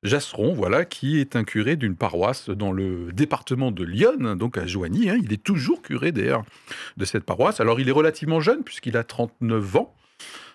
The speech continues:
Voilà. Et, et la particularité, je trouve ça très intéressant quand on s'intéresse à une actualité, c'est que c'est une vocation tardive.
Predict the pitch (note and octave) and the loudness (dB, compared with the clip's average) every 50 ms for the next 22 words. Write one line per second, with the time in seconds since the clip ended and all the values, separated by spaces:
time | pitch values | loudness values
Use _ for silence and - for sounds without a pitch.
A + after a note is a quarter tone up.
0 | _ - G2+ G2+ G#2+ D#3+ A#3 D4+ - - G3 C4 D4+ - - G#3+ C#4 E4+ E4 - | _ 0 2 4 4 4 2 0 0 2 2 2 2 2 2 2 2 2 -2 -8
1 | _ - - C#3+ D3 - E3+ D3+ - - C#3 - D#3+ D3+ C3+ C3+ C3 - A#3+ C4 | _ -2 0 0 0 0 -2 -6 -6 -6 -2 0 2 2 2 0 0 0 0 -2
2 | - - D3 B2 - - F3 - - - G#3+ A3 G3 F3+ E3 - E3+ C#3+ D3 C#3 | 0 -2 -4 -4 0 0 0 0 0 0 0 2 2 2 0 2 2 2 2 2
3 | - - E3 D#3+ F3+ G3+ G3 E3 B2+ - A#2+ A2+ - A#2 - - B2+ A#2 - C#3 | 0 -2 -2 0 0 2 2 0 0 -2 -4 -4 -4 -6 -4 -4 -4 -2 -2 -2
4 | - - B2 A#2 G#2 - - A2 G2+ - F#3 A#3+ D4 - - - - - - - | -2 0 0 0 0 0 0 -2 0 2 2 0 0 -2 -10 -18 -18 -18 -20 -20
5 | _ _ - - - E3 - - C#3 B2+ B2 C3 B2+ D3+ C3+ - B3 A#3+ - C#4 | _ _ -8 -2 -2 -2 0 0 0 2 2 2 2 0 0 0 0 2 2 4
6 | B3 A3+ G3+ G#3+ G#3+ A3+ G#3+ G3 D3 G#2+ | 4 4 4 4 2 2 2 0 -2 -4